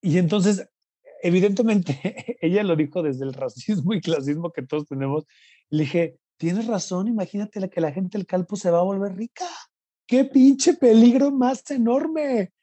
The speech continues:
Me dice, "Güey, pero es que, o sea, no pueden costar eso porque siempre han ganado esto". Le digo, "Tú le pagas setenta pesos a Starbucks por una mierda y no dices nada. Y ahora que tienes un súper alimento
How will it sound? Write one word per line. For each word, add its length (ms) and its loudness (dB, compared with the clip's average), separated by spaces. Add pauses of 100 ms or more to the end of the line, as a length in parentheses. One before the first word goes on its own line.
(200)
Me 80 -2
dice, 160 2
"Güey, 260 4
pero 120 -4
es 80 -12
que, 260 -6
o 80 -4
sea, 280 -2 (200)
no 180 -10
pueden 300 -2
costar 340 -6
eso 160 -10
porque 280 -8
siempre 300 0
han 60 0
ganado 360 2
esto". 220 -4
Le 60 0
digo, 160 -2
"Tú 200 0
le 120 2
pagas 380 -2
setenta 520 -4
pesos 360 -2
a 60 -4
Starbucks 520 -6
por 160 -8
una 200 -4
mierda 440 -2
y 60 -4
no 160 -4
dices 340 -4
nada. 440 -4 (220)
Y 140 0
ahora 320 4
que 120 -6
tienes 300 -6
un 160 -8
súper 540 -4
alimento 960 -4